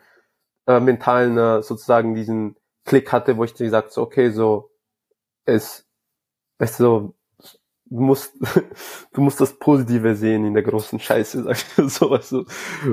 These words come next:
Und das habe ich versucht einfach zu machen und jeden Tag mein, einfach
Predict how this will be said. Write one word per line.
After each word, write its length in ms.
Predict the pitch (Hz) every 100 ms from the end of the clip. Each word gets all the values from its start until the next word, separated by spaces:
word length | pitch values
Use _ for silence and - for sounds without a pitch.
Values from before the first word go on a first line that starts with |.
| -
Und 480 | 117 107 104 - -
das 180 | 110 -
habe 100 | 107
ich 100 | 101
versucht 360 | 104 110 104 117
einfach 240 | 101 107
zu 120 | -
machen 280 | 113 120 -
und 140 | 120 107
jeden 260 | 113 117 107
Tag 300 | 113 104 - - - _ - _ _
mein, 360 | 113 107 101 - _ _ _ _ _
einfach 380 | 107 101 107 104